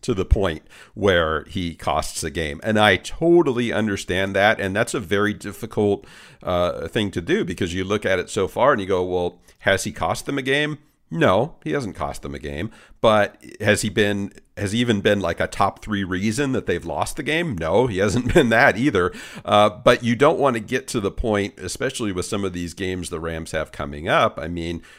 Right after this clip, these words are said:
say what you want about Chicago. I, you know, that could be a, it could be a close game.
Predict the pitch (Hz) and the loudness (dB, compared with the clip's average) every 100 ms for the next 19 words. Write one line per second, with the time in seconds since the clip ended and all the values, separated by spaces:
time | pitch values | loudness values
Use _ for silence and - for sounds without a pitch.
0 | _ - 101 113 117 107 95 92 92 - | _ -6 -2 0 0 2 2 2 0 -4
1 | - 82 87 104 117 92 82 78 92 82 | -6 -4 -2 0 0 0 -4 -8 -8 -6
2 | 85 80 82 - 87 87 85 85 - 98 | -6 -6 -8 -6 -6 -4 -2 -4 -6 -12
3 | - 90 104 101 - 101 95 - 85 95 | -4 0 2 2 2 0 0 -2 0 0
4 | 131 | 0